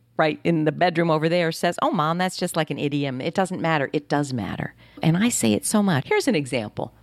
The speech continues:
You're in a line and someone cuts that line. How many people say, women, "I-,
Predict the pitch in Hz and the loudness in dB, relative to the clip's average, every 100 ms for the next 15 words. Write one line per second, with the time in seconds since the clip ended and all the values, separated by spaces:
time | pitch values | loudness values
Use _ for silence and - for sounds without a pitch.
0 | _ - _ _ - 190 269 277 180 143 | _ -20 _ _ 0 2 4 4 2 2
1 | 120 117 196 262 _ _ _ _ _ _ | 2 2 0 -4 _ _ _ _ _ _
2 | _ _ - 156 147 175 151 135 - - | _ _ -2 -2 0 0 0 -4 -2 -2
3 | - - 104 - 110 - - - _ _ | -2 -2 -2 -2 -6 -4 -6 -10 _ _
4 | _ _ - 190 214 254 240 226 - 156 | _ _ -2 2 4 4 2 0 0 -2
5 | 143 127 117 - - 110 127 - 139 120 | 2 0 0 -4 0 2 2 2 2 0
6 | - - _ - | -6 -20 _ -6